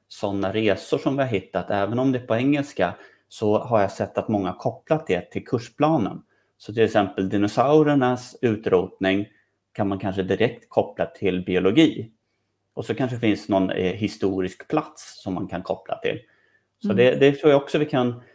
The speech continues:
Speaker 1: titta på i framtiden, att kanske ha ett sånt litet delat dokument där man kan koppla de här olika resorna.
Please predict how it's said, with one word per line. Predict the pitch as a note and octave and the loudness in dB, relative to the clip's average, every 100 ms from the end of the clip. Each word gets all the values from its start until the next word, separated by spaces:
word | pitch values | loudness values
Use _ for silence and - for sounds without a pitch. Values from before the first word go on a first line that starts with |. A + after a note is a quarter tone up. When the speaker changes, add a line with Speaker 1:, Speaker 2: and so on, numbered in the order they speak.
| _ _ | _ _
Speaker 1:
titta | D3 - A2 | 0 0 -2
på | G2+ G2 | 2 2
i | |
framtiden, | - G2 F#2 G2 F2+ F#2 F#2 | 4 0 0 -2 -2 -2 -4
att | - | -4
kanske | F#2+ F2+ F2+ - _ _ _ | -10 -4 -6 -6 _ _ _
ha | G2+ F#2+ | -2 -2
ett | - | -2
sånt | F2+ F2+ | -8 -6
litet | F2+ A2+ F#2+ | -8 -8 -6
delat | G2 F2+ F#2 - | -2 -2 -4 -6
dokument | G2+ - G2 A#2 B2 A2 | -8 -2 0 0 -2 -4
där | F#2+ | -6
man | F2 | -6
kan | - F#2 | -10 -12
koppla | - - - D3 | -12 -14 -6 -4
de | A2 | -2
här | F2+ | -4
olika | F2 A2 F#2 F#2 _ _ _ _ - | -6 -8 -10 -10 _ _ _ _ -12
resorna. | - - - - | -12 -10 -12 -14